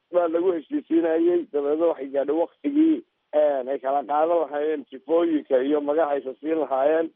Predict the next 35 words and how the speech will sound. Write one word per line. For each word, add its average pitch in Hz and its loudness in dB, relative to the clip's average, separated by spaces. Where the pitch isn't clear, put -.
Sidaasaa 170 0
waxaa 143 -8
ku 156 -4
yimi 160 0
madax 139 -2
dhaqameedkii 160 -2
Somaliland 160 0
ee 156 -2
waagii 160 -2
horeba 151 -4
joogay, 151 -2
uu 151 -2
hogaaminayo 147 -2
Sultan 131 -6
Cabdiraxmaan 123 -8
Dhawal 180 0
iyo 175 2
mashaayikhdii 160 0
oo 131 -2
Shirdirir 147 0
iyo 160 2
Ismaaciil 143 -4
Dheeg 165 2
iyo 151 0
mashaayikhdii 160 -4
ugu 180 0
waaweynay 156 -2
Somaliland 151 -4
oo 135 0
iyana 160 0
joogay 156 0
oo 165 0
go'aanka 151 -2
hore 165 -4
gaadhay. 143 -2